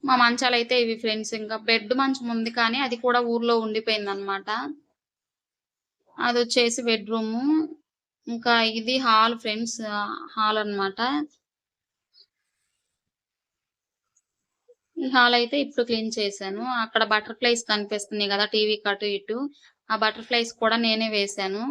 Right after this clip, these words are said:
ఇక్కడ డోర్ క్లోజ్ చేశాను కదా, అటు నుండి వెళ్ళాలి బెడ్‌రూమ్ కి. ఇంకా ఈ విండో కూడా కుట్టేశాను అన్నమాట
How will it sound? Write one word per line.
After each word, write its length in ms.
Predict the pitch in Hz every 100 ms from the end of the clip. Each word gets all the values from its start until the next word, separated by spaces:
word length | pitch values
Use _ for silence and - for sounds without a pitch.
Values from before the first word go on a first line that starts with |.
| 285 _ _ _ -
ఇక్కడ 220 | - 262 254
డోర్ 260 | 247 262
క్లోజ్ 280 | 269 240 233
చేశాను 400 | 226 214 220 208
కదా, 220 | 202 226 247
అటు 220 | 233 226
నుండి 220 | 247 240 233
వెళ్ళాలి 380 | 220 202 196
బెడ్‌రూమ్ 400 | 202 202 208 208 202
కి. 180 | 240 294 339 - - _ _ _ _ -
ఇంకా 200 | 233 247
ఈ 100 | 240 233
విండో 320 | 233 226 233 233
కూడా 280 | 233 226 220 240
కుట్టేశాను 560 | 220 220 214 214 208
అన్నమాట 320 | 202 202 196